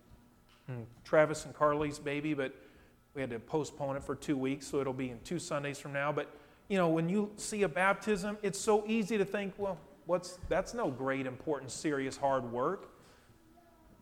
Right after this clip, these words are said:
Jesus is making the, this child a child of God. He is taking them to the Father in heaven, saying, "God, Fa-, uh,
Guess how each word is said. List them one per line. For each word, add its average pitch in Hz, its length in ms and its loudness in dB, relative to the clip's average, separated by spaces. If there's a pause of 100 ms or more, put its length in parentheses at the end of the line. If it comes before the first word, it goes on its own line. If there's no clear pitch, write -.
(220)
Jesus 247 480 0
is 196 160 -2
making 208 680 -2 (200)
the, 196 340 -2
this 202 200 0
child 220 500 -2
a 190 80 -2
child 233 420 0
of 151 200 -2
God. - 400 2
He 190 100 0
is 196 140 2
taking 247 420 2
them 190 160 0
to 190 60 2
the 185 80 2
Father 233 360 6
in 190 60 0
heaven, 220 260 2
saying, 196 300 0
"God, 214 320 6 (320)
Fa-, 226 340 2
uh, 175 220 8